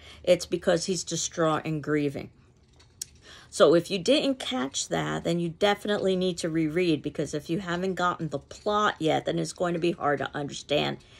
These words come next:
the analysis. The child is oftentimes described negatively,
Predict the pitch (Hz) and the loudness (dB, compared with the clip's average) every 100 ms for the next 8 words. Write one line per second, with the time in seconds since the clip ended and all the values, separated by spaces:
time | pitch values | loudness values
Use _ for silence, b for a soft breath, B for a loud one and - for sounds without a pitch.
0 | B - 156 147 147 143 139 - - - | B -2 0 2 0 -2 -4 -6 -8 -10
1 | - B B B B - 196 - - 269 | -12 B B B B -4 -2 2 2 4
2 | 320 285 165 147 - 175 180 170 180 - | 4 4 4 2 0 0 0 0 -4 -2
3 | 175 165 - 165 - 175 156 151 165 175 | -2 -2 -4 -6 -4 -2 -2 0 2 2
4 | 160 - 147 - - | 0 -4 -6 -4 -6